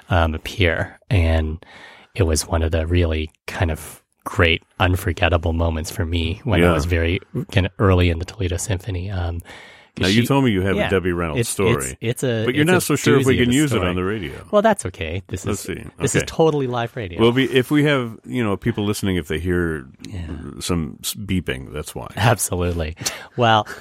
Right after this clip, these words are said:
Speaker 1: um, one of the things that's amazing about her as a live performer is she was totally one hundred percent cognizant of her image with the public, which is this, you know, kind of wholesome American icon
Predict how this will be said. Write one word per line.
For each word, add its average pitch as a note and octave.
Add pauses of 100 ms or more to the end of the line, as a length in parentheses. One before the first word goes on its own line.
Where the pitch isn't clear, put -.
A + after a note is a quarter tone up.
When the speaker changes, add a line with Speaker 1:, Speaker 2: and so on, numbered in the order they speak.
(200)
Speaker 1:
um, A#2+
one C3+
of D#3
the A2+
things G#2
that's F#2
amazing F#2+
about G2+
her G2+
as E2
a E2+
live E2+
performer C#3
is D#2+
she -
was G2
totally C3+ (920)
one A2+
hundred G#2+
percent F#2+
cognizant F2
of F2+
her A2
image E2
with -
the -
public, -
which F#2
is F#2+
this, F#2+ (320)
you G2+
know, E2
kind E2
of -
wholesome F#2+
American D#2+
icon E2